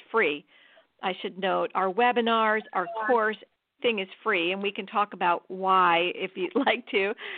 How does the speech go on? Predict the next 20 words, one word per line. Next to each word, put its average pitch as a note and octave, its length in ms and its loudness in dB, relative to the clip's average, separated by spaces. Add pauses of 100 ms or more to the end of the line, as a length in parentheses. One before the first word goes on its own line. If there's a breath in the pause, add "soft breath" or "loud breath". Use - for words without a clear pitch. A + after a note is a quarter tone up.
(200 loud breath)
later, G#3+ 320 2
but G#3 280 0
that A#3+ 160 2
was A3+ 140 0
a G#3 240 0
philosophical, G3 880 -2
uh, F#3 100 -2
choice F#3 380 -6
on F#3 140 -8
our F3 160 -4
part F3 420 -2
to, F#3+ 100 -6 (220)
to G3+ 140 -6
make F#3+ 240 -4
it F#3 80 -6 (120)
free A3+ 400 2 (380 loud breath)
and G3 200 -2
not F#3 280 2
to G#3 80 -12
put G3 400 -2